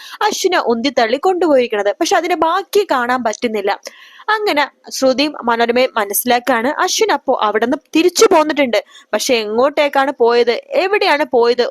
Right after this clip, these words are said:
ഒന്നും അവർക്കും മനസ്സിലാവുന്നേ ഇല്ല ട്ടോ. വീണ്ടും ശ്രുതി പല കാര്യങ്ങളും ഇങ്ങനെ ആലോചിച്ച് ആലോചിച്ചെടുക്കാണ്. ഇനി ഈ ശ്യാം എന്ന് പറഞ്ഞ ആൾക്ക് ഇതിന്റെ പിറകിൽ എന്തെങ്കിലും ഒരു കളി ഉണ്ടാവോ? കാരണം അന്ന് എയർപോർട്ടിൽ ശ്രുതി മാത്രമല്ല ശ്യാമും വന്നിരുന്നല്ലോ.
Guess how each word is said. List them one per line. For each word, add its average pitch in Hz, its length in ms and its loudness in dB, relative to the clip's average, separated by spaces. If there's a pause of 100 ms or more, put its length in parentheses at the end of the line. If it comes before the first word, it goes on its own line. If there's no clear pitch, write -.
(120)
ഒന്നും 233 320 -2
അവർക്കും 339 480 0
മനസ്സിലാവുന്നേ 233 680 0
ഇല്ല 208 160 0
ട്ടോ. 208 140 2 (420)
വീണ്ടും 415 360 2
ശ്രുതി 277 300 0
പല 233 260 0
കാര്യങ്ങളും 240 480 0
ഇങ്ങനെ 233 180 -4 (100)
ആലോചിച്ച് 220 440 2
ആലോചിച്ചെടുക്കാണ്. 220 920 0 (360)
ഇനി 440 240 4
ഈ 392 80 4
ശ്യാം 240 480 0
എന്ന് 277 120 0
പറഞ്ഞ 277 240 0
ആൾക്ക് 262 240 -2 (100)
ഇതിന്റെ 427 240 2
പിറകിൽ 277 360 0
എന്തെങ്കിലും 233 460 -2
ഒരു 320 100 2
കളി 254 280 0
ഉണ്ടാവോ? 247 360 0 (180)
കാരണം 202 340 -2
അന്ന് 185 200 -2
എയർപോർട്ടിൽ 226 480 0 (300)
ശ്രുതി 311 340 0
മാത്രമല്ല 339 440 2 (200)
ശ്യാമും 226 540 -2
വന്നിരുന്നല്ലോ. 320 600 0